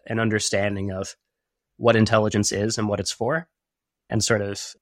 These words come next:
grappling with some of the, grappling with some of the questions of the day. Uh, we don't necessarily, uh, we don't necessarily, uh, come to a conclusion. You can sort of come to that conclusion yourself. But, you know, the introduction of open source and soc Mint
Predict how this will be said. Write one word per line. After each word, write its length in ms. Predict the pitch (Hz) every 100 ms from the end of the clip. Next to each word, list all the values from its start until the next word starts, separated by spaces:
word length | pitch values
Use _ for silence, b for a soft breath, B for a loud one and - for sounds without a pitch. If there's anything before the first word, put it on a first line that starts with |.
| -
grappling 460 | 135 127 127 123
with 120 | 113
some 140 | - 117
of 120 | 107
the, 280 | 104 101 92
grappling 340 | - 127 117 113
with 120 | 107
some 100 | 120
of 80 | 110
the 60 |
questions 420 | 107 110 - 107 101
of 80 |
the 80 | 98
day. 420 | 95 101 95 98 123
Uh, 100 | 107
we 80 | 107
don't 160 | 120 113
necessarily, 640 | 117 - 123 107 104 101
uh, 200 | 98 101 117 _ -
we 80 | 135
don't 160 | 120
necessarily, 680 | 107 - - 113 107 104 101
uh, 180 | 98 98
come 160 | - 113
to 80 | 107
a 60 |
conclusion. 580 | 95 110 - 104 98 98
You 100 | 98
can 160 | 95 101
sort 200 | 104 95
of 120 | 95 - _ -
come 100 | 110
to 80 | 104
that 140 | 95
conclusion 420 | 110 104 104 104
yourself. 400 | 98 - 95 95 -
But, 200 | - 98 _ _ _ _ _
you 80 | 117
know, 140 | 107
the 100 | 98
introduction 560 | 104 101 101 92 - 95
of 220 | 92 92 -
open 260 | 107 - 101
source 380 | - 98 95
and 100 | 98
soc 300 | 101 101 98
Mint 200 | 104 98